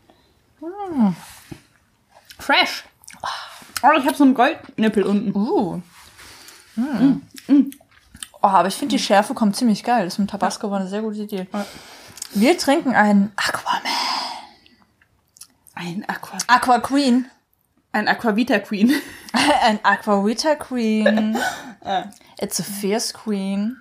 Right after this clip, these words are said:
Speaker 2: Mhm. Mhm.
Speaker 1: Mm.
Speaker 2: Das ist Aquavit. Und zwar den guten von, steht der Rohrzucker vor?
Speaker 1: Ah, Aalborg?
Speaker 2: Ja, Aalborg.
Speaker 1: Aalborg?
Speaker 2: Und zwar,
Speaker 1: Ist es ein
Speaker 2: äh,
Speaker 1: Doppel-A, dann ist es Aalborg.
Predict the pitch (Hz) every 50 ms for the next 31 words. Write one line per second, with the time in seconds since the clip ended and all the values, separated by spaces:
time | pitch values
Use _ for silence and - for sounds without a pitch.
0 | _ _ _ _ _ - 220 214 214 208 214 214 233 233 - - _ _ _ _
1 | _ _ _ _ - 202 202 208 208 214 233 254 277 311 330 320 311 277 247 226
2 | 214 202 196 - - _ _ _ - - - - - - 247 240 233 233 220 220
3 | 233 214 208 - - 208 202 240 359 - - - - - _ _ _ _ _ -
4 | _ _ _ - - - - 226 220 - - 226 226 226 226 233 233 226 214 247
5 | 269 269 262 226 - - 226 226 233 233 226 220 226 - - - - - - _
6 | - - - - 240 226 220 208 202 208 220 226 - - 262 294 285 285 - 311
7 | 311 - - - - - - - - - - - - - - - _ - - -
8 | - - 202 202 202 - - - 190 190 214 233 285 302 359 403 403 - - _
9 | _ _ - - 247 226 196 - - 160 160 165 156 170 - 214 226 226 285 294
10 | 311 - - - - - - _ _ - - - - - 226 233 226 220 - -
11 | 220 208 208 208 - - _ - - 208 - 202 - 190 190 - 285 277 - 277
12 | 311 311 294 254 240 220 220 208 - - 190 190 202 - 202 208 220 -